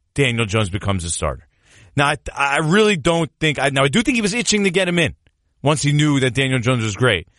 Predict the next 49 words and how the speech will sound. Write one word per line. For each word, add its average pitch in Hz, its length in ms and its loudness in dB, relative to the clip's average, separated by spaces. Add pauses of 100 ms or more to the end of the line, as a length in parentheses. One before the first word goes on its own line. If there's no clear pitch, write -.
(320)
But 151 140 2
I 135 80 2 (200)
don't 202 340 -2
think 156 200 -2
he 135 100 -2
wanted 131 280 2
to 107 60 -6
start 139 400 -2
Daniel 107 280 -2
Jones 101 280 -2
from - 140 -8
the 85 60 -4
beginning. 82 380 -6 (1200)
So, 80 280 -2 (960)
there's 110 300 0
that. 92 260 -2 (560)
Question 214 440 0
number 202 220 2
two, 208 280 -4
C 202 340 -4
B 185 180 -2
Rivera 151 520 2
two. 160 180 -6
You're 143 140 -2
rep-, 156 220 0 (100)
representing 156 560 0
the 135 80 -2
people. - 400 0 (340)
You're 147 140 2
a 143 40 -2
man 226 260 2
of 247 80 0
the 220 80 -2
people 165 340 -2
on 139 140 0
this 123 200 -4
one 123 200 0
because 113 240 -2
I 117 60 2
got 117 160 2
this 104 140 -8
a - 60 -14
bunch, 107 180 -2
from 107 140 -8
a 87 60 -8
bunch 92 240 -4
of 73 40 -12
different 73 220 -14
people. 76 300 -10